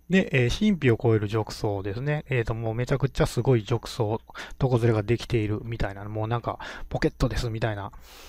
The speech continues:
感じの褥瘡が出て、できてるとかっていうのは、もう、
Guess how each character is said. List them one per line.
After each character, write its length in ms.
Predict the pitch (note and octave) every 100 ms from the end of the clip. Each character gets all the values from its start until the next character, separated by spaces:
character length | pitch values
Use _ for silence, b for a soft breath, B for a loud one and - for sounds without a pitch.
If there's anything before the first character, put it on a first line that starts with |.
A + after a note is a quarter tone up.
| B
感 200 | C3 B2
じ 100 | D3
の 140 | F3+
褥 100 | C#3+
瘡 200 | - C#3
が 100 | B2+
出 160 | B2 B2
て、 40 | -
で 120 | C#3
き 80 | B2
て 120 | -
る 200 | B2 A#2+ - _ _ - - -
と 100 | -
か 100 | -
っ 60 | B2+
て 120 | -
い 60 | D3+
う 60 |
の 100 | E3
は、 220 | G#3+ F#3 A#2+
も 220 | A#2
う、 40 | G#2+